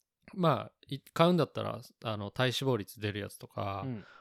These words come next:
Speaker 1: なんかいろいろなんか数値出るやつあるじゃん。
Speaker 2: うん。
Speaker 1: 簡単な。
Speaker 2: うんうん。
Speaker 1: で、それにしようかなって思ってて、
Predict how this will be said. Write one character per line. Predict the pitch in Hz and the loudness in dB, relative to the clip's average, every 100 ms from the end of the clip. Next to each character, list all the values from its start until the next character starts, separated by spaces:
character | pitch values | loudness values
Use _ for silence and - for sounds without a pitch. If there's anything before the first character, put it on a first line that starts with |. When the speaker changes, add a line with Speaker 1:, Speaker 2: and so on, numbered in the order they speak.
| _ | _
Speaker 1:
な | 139 | -2
ん | |
か | 123 | 0
い | 110 | 0
ろ | 120 | 0
い | |
ろ | 113 | 0
な | 117 | -2
ん | 110 | -2
か | |
数 | - 131 | -2 -2
値 | 107 | 0
出 | 113 | 0
る | 107 | 0
や | |
つ | - 107 | -4 -8
あ | |
る | 107 | -6
じ | 113 | -8
ゃ | |
ん。 | 110 - | -6 2
Speaker 2:
う | |
ん。 | 139 | 2
Speaker 1:
簡 | 104 | 2
単 | 98 98 | -2 -8
な。 | 101 - - | -8 -8 -4
Speaker 2:
う | |
ん | 131 | -4
う | |
ん。 | 113 120 95 - - | -2 -6 -8 -14 -8
Speaker 1:
で、 | 170 | -2
そ | 175 | 4
れ | 170 | 6
に | 170 | 6
し | 151 180 | 6 4
よ | |
う | 160 | 4
か | 107 | 0
な | 101 | -2
っ | - | -6
て | 104 | -6
思 | 107 | -6
っ | - | -8
て | - | -2
て、 | 151 151 113 | 2 4 2